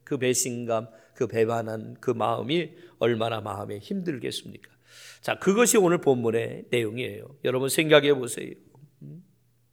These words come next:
자신을 도울 것이라고 여기면서 가장 믿었던 사람을 불렀는데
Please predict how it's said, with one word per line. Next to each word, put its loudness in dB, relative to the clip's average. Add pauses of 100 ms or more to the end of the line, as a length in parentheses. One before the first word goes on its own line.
(720)
자신을 2
도울 4
것이라고 4
여기면서 -2
가장 -4
믿었던 2
사람을 2
불렀는데 -2